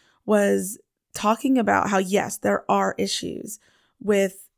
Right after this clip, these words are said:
and so I wanna apply this broadly to say just our mind, right? Our mindset, our personality.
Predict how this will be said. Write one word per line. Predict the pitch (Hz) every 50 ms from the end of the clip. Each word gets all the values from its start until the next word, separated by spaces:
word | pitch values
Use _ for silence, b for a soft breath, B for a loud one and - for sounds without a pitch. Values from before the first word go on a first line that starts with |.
| _ _ -
and | 220 - 220 220 208 - 202
so | - 233
I | 202
wanna | 202 233 247 -
apply | - - - 196 196 190
this | 185 185 180 190
broadly | 185 190 185 185 185 185 185 170
to | - 190
say | 196 - 185 175 180
just | 190 185 185 - -
our | 190 190 190
mind, | 190 185 180 170 - - - -
right? | 185 185 -
Our | - 190
mindset, | 190 190 185 185 185 185 185 180 - - -
our | - 196 190
personality. | - - 196 196 - 190 185 175 175 180 - 226